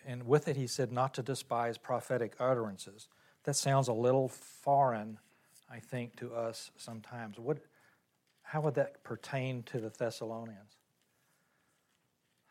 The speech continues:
And why was that important that they not despise prophetic utterances? What is a prophet, what is a prophetic utterance?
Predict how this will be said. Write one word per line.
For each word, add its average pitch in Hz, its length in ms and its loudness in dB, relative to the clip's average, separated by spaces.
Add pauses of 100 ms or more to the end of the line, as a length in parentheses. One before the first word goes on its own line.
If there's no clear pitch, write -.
(880)
And 123 140 -4
why 139 120 10
was 135 140 8
that 127 160 6
important 123 440 2
that 107 140 -10
they 117 140 -4
not 120 480 -4 (440)
despise 113 600 2
prophetic 117 640 -4 (340)
utterances? 113 560 -2
What 147 140 4
is - 100 4
a 123 80 2
prophet, 123 640 0
what 139 160 0
is 131 80 2
a 120 80 2
prophetic 120 580 -2
utterance? 110 460 -10